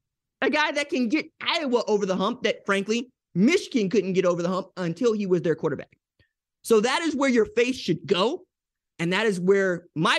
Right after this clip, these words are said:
faith is going for twenty twenty-three Iowa offense. It ain't Brian Ferentz's contract, which I feel like is gonna, we're gonna talk about it 'cause we gotta talk about it, but it is going to Cade McNamara, who knows how to win, is a winner, and fits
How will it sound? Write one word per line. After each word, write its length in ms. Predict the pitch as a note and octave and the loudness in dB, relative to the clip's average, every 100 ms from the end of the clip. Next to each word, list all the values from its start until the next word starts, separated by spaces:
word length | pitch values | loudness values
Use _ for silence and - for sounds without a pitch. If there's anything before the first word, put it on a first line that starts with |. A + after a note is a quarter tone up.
| - | 0
faith 200 | A3 F#3+ | -2 0
is 160 | E3 D#3 | -2 0
going 380 | D#3+ B2+ C3+ - _ _ _ _ | 0 0 -8 -10 _ _ _ _
for 100 | G#3+ | 0
twenty 260 | A3 A#3+ G#3 | 0 2 0
twenty-three 440 | - G3+ F#3 G3 | 0 -2 0 0
Iowa 400 | F3+ F#3 E3+ D#3+ - | 0 0 0 -2 -2
offense. 380 | E3+ D#3 B2+ B2 | -4 -4 -8 -4
It 80 | |
ain't 200 | D#3+ A#3+ | 0 0
Brian 260 | C#4+ C#4 C#4 | 0 0 0
Ferentz's 460 | C4 B3+ B3+ C#4 C4 | -2 -2 -2 -6 -4
contract, 500 | G#3+ G3 G#3 G3+ F3+ | -2 0 0 -2 -2
which 140 | F3 | -2
I 60 | F3 | -2
feel 200 | G3 G3 | 0 0
like 160 | F#3+ | 0
is 80 | F#3 | -2
gonna, 240 | F#3+ F3+ - _ _ _ _ _ - | -2 -2 -4 _ _ _ _ _ 0
we're 100 | G3 | 2
gonna 100 | G#3+ | 2
talk 200 | A#3 G#3 | 0 -2
about 220 | G3 F3+ | -2 -2
it 60 | G#3 | -2
'cause 120 | E3+ | 0
we 60 | F#3 | 0
gotta 160 | F#3 | 0
talk 200 | F#3+ E3 | -2 -4
about 240 | D3+ D#3 E3 | -2 0 0
it, 160 | D#3+ | 0
but 160 | E3+ D#3+ - | 0 0 0
it 140 | F3+ - | 0 0
is 240 | A#3+ B3+ | 0 0
going 320 | A3+ G#3+ G3+ F#3 | 0 0 0 -2
to 180 | G3+ | -4
Cade 240 | F#3+ G3 F#3 | 0 0 0
McNamara, 400 | F3 F3 F3 E3+ | -4 -4 -2 -2
who 80 | E3+ | -2
knows 280 | E3+ G3 | -2 -2
how 120 | A3+ F#3 | 0 -2
to 80 | |
win, 320 | E3 D#3+ D#3 - _ _ _ | -2 -2 -2 -6 _ _ _
is 240 | A3+ B3 A#3 | 0 2 2
a 40 | |
winner, 400 | G3 E3 D#3+ D#3+ - | 0 0 0 -2 -2
and 220 | E3+ D3 | -4 -4
fits 640 | - G#3+ G#3+ G#3 - - | -4 0 0 0 -12 -14